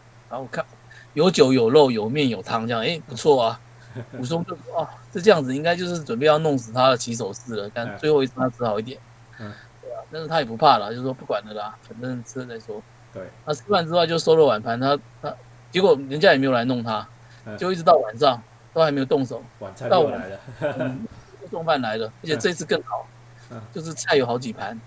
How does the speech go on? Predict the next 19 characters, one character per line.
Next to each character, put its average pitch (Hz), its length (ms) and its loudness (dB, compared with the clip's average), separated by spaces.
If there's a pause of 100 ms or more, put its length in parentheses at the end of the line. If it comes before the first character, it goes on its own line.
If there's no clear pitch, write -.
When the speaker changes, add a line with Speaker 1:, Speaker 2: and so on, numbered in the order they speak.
(180)
Speaker 2:
嗯。 113 80 -12 (200)
Speaker 1:
然 131 80 0
后 151 60 2
又 175 80 -6 (100)
有 156 60 -6
酒， 117 280 -6 (140)
一 127 60 -14
大 143 160 6
碗 123 180 2
酒， 120 240 -10 (320)
Speaker 2:
嗯。 107 160 -16
Speaker 1:
然 117 100 -6
后 131 80 -4
有 113 160 -4 (140)
煎 143 180 -4
肉、 131 300 4
有 143 140 -2
鱼 123 220 -10
羹、 143 300 0